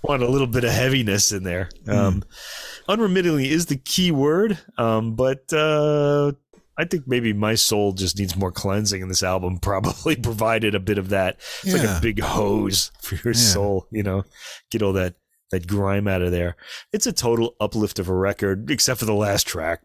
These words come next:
Speaker 1: but, <laughs> you
Speaker 2: Yeah.
Speaker 1: know.
Speaker 2: It was
Speaker 1: But
Speaker 2: interesting.
Speaker 1: yeah, I like, yeah, it's, it's very positive if you, if you need some sunshine in your day or, you know,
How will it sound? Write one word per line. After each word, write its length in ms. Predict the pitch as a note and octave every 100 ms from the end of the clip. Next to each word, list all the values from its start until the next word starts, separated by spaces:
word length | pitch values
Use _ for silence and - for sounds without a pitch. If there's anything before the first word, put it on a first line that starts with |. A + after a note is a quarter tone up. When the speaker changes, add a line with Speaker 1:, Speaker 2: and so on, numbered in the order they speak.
| -
Speaker 1:
but, 180 | F#2 -
<laughs> 40 |
you 120 | A#2+ C3 - - - -
Speaker 2:
Yeah. 120 | G3+ E3 -
Speaker 1:
know. 100 | D3 - - - - - - -
Speaker 2:
It 60 | D3+
was 100 | A#2+
Speaker 1:
But 20 |
Speaker 2:
interesting. 320 | A#2+ F#3+ B3+
Speaker 1:
yeah, 60 | G3
I 20 |
like, 280 | F#3+ D3 D3+
yeah, 260 | F#3 C3+ F2+ - -
it's, 220 | C#3+ -
it's 320 | C#3 D3 -
very 380 | G2 F2+ B2 A#2
positive 480 | E2+ F2+ F#2 F#2 E2+
if 60 | F#2
you, 80 |
if 120 | F2 E2+
you 140 | G2
need 180 | F#2+ F#2+
some 120 | E2+
sunshine 600 | D#2+ - F#2+ F#2+ F2+ F2
in 60 | F2
your 140 | E2
day 380 | E2 F2+ F2+ F2
or, 240 | D#2+ D#2 F2+
you 140 | G2
know, 140 | D#2